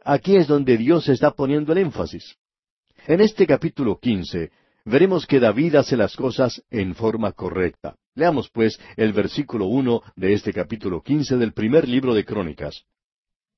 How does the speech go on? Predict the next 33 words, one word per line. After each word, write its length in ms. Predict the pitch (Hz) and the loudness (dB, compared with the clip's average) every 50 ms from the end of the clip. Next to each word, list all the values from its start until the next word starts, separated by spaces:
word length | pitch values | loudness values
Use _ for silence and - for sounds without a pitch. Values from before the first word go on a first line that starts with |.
| _ _ _ _ _ - | _ _ _ _ _ -2
"Hizo 280 | 147 170 160 - 135 | 0 0 0 0 0
David 300 | 123 - - 101 127 113 - | 0 0 0 0 -2 -4 -4
también 480 | - 101 87 87 98 104 104 104 - - _ _ _ _ | -4 -6 -4 -2 -2 -2 -2 -2 -4 -10 _ _ _ _
casas 640 | - 123 120 127 127 - - 127 127 117 - - - _ _ _ _ _ - | 2 4 4 4 4 2 0 -2 -2 -4 -6 -10 -16 _ _ _ _ _ -4
para 260 | 95 90 85 80 78 | -2 -2 -2 -2 -6
sí 280 | - - 123 123 131 | -4 -2 0 0 2
en 140 | 127 117 104 | 0 0 0
la 100 | 101 92 | -2 -4
ciudad 380 | - - 98 87 87 107 107 101 | -4 -4 -6 -4 -2 0 0 0
de 100 | 101 98 | -2 -2
David, 360 | 92 87 87 113 117 107 - - _ _ _ _ _ _ _ _ _ - | -4 -4 -2 -2 -4 -4 -6 -10 _ _ _ _ _ _ _ _ _ -2
y 120 | 104 113 | 2 4
arregló 420 | 127 131 139 147 143 131 139 156 170 | 4 4 4 2 2 2 4 4 4
un 180 | 165 160 147 | 4 4 2
lugar 400 | 131 117 104 113 131 147 143 123 | 2 2 2 4 4 4 2 2
para 220 | - 135 127 123 110 | 0 2 2 2 4
el 100 | 104 110 | 4 4
arca 280 | 127 131 113 120 120 | 2 2 2 0 0
de 100 | 107 101 | 0 0
Dios, 560 | 87 90 101 123 139 151 - - - - - _ _ | 0 0 0 2 2 0 0 -4 -10 -14 -18 _ _
y 120 | - 117 | -2 2
la 120 | 113 113 107 | 2 4 4
levantó 480 | 107 104 98 98 98 95 - - 117 | 4 2 2 0 -2 -4 -4 -4 -2
una 180 | 123 120 117 107 | -2 0 -2 -4
tienda." 460 | - - 107 104 95 87 76 76 71 _ _ _ _ _ _ _ _ _ _ _ _ _ _ _ _ _ _ _ _ _ _ _ _ _ _ _ _ _ _ _ _ _ _ _ | -2 -2 -4 -4 -4 -6 -8 -12 -14 _ _ _ _ _ _ _ _ _ _ _ _ _ _ _ _ _ _ _ _ _ _ _ _ _ _ _ _ _ _ _ _ _ _ _
Ahora 160 | - 127 127 143 | 0 2 2 2
Dios 240 | 175 220 196 - | 2 2 0 2
pensó 400 | - 151 127 107 - 131 139 120 | 2 0 0 2 2 0 0 0
que 180 | - - - - - | 0 0 -2 0 0
esto 360 | 143 151 151 135 - - 139 | 2 2 2 2 0 0 0
era 100 | 127 127 | 2 2
lo 80 | 120 110 | 0 0
importante, 720 | 104 - - 101 90 76 - 110 95 82 - - 92 | -4 -4 -6 -6 -6 -2 -2 -2 -2 -4 -4 -6 -6